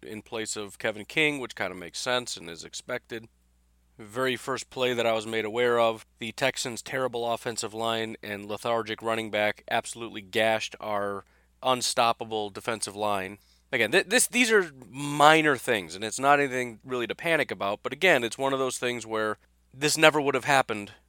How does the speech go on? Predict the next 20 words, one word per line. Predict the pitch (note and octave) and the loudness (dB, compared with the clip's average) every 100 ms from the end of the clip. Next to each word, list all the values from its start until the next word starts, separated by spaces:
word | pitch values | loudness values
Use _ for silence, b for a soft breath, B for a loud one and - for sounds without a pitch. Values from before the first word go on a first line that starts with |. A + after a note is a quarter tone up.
| _ _ _ _ _ _ | _ _ _ _ _ _
with | A#2 A#2+ - - | -6 -4 -4 -10
the | A2 | -6
Packers' | C3+ B2 A#2+ G#2+ A2+ | 2 2 2 -6 0
offensive | A2+ - A2 A2 | -2 -2 -6 -6
line | G#2 G2 | -4 -4
and | G#2 | -2
running | D#3+ C#3 | 0 0
back. | F#2 F#2 | -2 -4
I | A2+ | -4
mean, | A#2+ | -6
the, | B2+ | -8
the | A#2 B2+ | -8 -8
defensive | C3+ E3 D3 B2+ | -4 -2 -2 -2
line | C#3 C#3 | 0 0
just | A#2 A2 | -2 -2
absolutely | B2 - A#2+ B2 A2+ | -2 -2 -8 -8 -6
stuffed | - - B2 - - - | -4 -2 -2 -4 -6 -2
everybody. | C3+ A#2+ F2+ F2 | 0 -2 -6 -6
It | D#2 | -8
was | F2 | -12